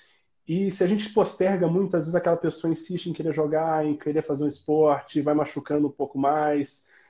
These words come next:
Então a gente tem que ser mais incisivo nessa conduta. Por outro lado, existem aqueles quadros degenerativos, como é o caso da artrose. E aí a pessoa vai tendo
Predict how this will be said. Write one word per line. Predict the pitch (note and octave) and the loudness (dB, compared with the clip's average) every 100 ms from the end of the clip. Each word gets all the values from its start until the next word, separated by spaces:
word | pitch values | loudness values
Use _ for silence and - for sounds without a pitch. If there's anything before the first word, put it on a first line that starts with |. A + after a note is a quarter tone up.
| _ - | _ -14
Então | - | -8
a | B2 | -4
gente | C3 B2+ | -4 -4
tem | C3+ | -4
que | C3 | -4
ser | - B2 | -6 -4
mais | C3 B2+ B2+ - _ _ _ | -2 -2 -2 -6 _ _ _
incisivo | C#3+ B2+ - A#2+ G#2+ C#3+ D3 D3 | -6 -6 -6 -8 -6 -4 -2 0
nessa | D3 - | 0 -2
conduta. | C#3 D#3 C#3+ A2 G#2 G#2 G2+ - _ _ _ _ _ - | -8 -4 -4 -4 -8 -10 -18 -18 _ _ _ _ _ -10
Por | - D#3+ | 0 2
outro | - | 2
lado, | D#3 E3+ F3+ D3 | 2 4 2 2
existem | B2 D3+ E3+ | 0 0 0
aqueles | - D#3+ - | -2 -4 -2
quadros | D3+ C#3+ D3+ D#3+ - - _ _ - | 2 2 4 0 -4 -14 _ _ -4
degenerativos, | C#3 D3 D3+ D#3+ D#3 D#3 B2 A#2+ | 0 2 4 2 0 -2 -2 -4
como | - G#3+ | -6 -4
é | A3+ | -4
o | |
caso | A3+ F3 D#3+ | 0 0 2
da | E3 | -2
artrose. | E3 D#3 C3+ A2+ G#2+ G#2 _ _ _ - | -2 0 2 0 -2 -10 _ _ _ 0
E | |
aí | - F3 | 4 6
a | F3+ | 4
pessoa | F3 F3 - E3 D#3 | 4 -2 2 2 4
vai | D#3+ D3+ | 2 0
tendo | - D#3 D3+ C#3+ D3 C3 | 2 2 2 2 0 0